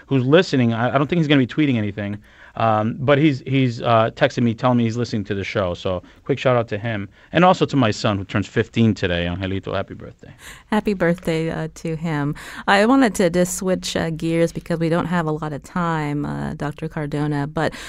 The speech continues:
Speaker 2: uh, you are now a commissioner of a state with an aging population. There are some school districts in our state that struggle with student enrollment. Uh, we heard from the governor,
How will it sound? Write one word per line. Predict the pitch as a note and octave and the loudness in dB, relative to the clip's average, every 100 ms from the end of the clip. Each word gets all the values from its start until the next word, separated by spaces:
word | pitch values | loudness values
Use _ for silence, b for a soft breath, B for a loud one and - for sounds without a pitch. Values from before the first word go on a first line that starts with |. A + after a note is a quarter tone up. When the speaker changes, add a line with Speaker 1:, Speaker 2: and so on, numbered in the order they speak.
| B - | B -4
Speaker 2:
uh, | |
you | F3+ G3 A3+ | -2 2 4
are | G#3+ | 4
now | F#3+ F3 E3+ D#3 D#3 | 4 4 4 2 -2
a | |
commissioner | - E3+ D#3+ E3+ - D#3+ D3 C#3+ C#3+ | -2 -2 0 -2 0 0 2 0 -2
of | D3+ D3 | -2 -2
a | C#3+ | -4
state | - - E3 - | -4 2 2 2
with | D#3 | -2
an | D3 - | -2 0
aging | D#3 D#3 D3 | 0 0 -2
population. | D3 C3+ - C3 C3+ - C3 | -2 -6 -4 -4 -2 -4 -4
There | D3 | -2
are | D3+ | -2
some | - D3 | -2 -4
school | D3+ - D#3+ | -4 -4 -4
districts | D#3 D#3 - D3 D#3 | 0 -2 -4 -8 -4
in | |
our | C3+ | -4
state | C#3 - C#3+ C3 | -4 -4 -4 -4
that | C#3 | -8
struggle | - D#3 C#3+ D3 | -4 -4 -2 -2
with | C#3 C3+ | -2 -6
student | - D3+ D3 D3+ | -6 -4 -2 -2
enrollment. | C#3+ C3+ C#3 D3 C#3+ A#2 B B B - | -2 -2 0 2 2 0 B B B -10
Uh, | D3 | -4
we | E3 | -4
heard | D3+ F3+ E3+ D#3+ | 0 4 4 2
from | D#3+ | -2
the | D3 | -2
governor, | C#3 D3 D3 C#3+ C#3 C#3 | 0 0 0 -2 -2 -4